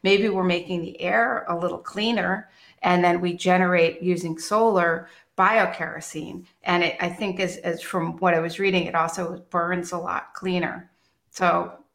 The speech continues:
kind of cool what's going on with scientists looking around us and, and examining the air and thinking, "Wh-, how could we use <laughs> this air to make our lives better?"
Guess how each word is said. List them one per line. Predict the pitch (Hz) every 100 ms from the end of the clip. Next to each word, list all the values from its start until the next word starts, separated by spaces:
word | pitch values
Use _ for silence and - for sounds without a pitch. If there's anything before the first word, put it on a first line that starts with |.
| _
kind | 247 262
of | 302 302
cool | 269 262 240 185
what's | 185 180
going | 196 190 185 185
on | 190 190
with | 180 180 - _
scientists | - 190 196 190 196 190
looking | 196 190 202 185 180
around | 175 180 175 180 175
us | 170 175 -
and, | 175 165 165 -
and | 175 175 -
examining | 180 - 180 175 190 175
the | 175 170
air | 190 180
and | 170 147
thinking, | 175 170 180 - -
"Wh-, | -
how | - 190
could | - 190
we | 185
use | 180 180 196
<laughs> | -
this | 214 -
air | 180 180
to | 165
make | 165 165 185
our | 180 170
lives | 165 160
better?" | - 180 180 175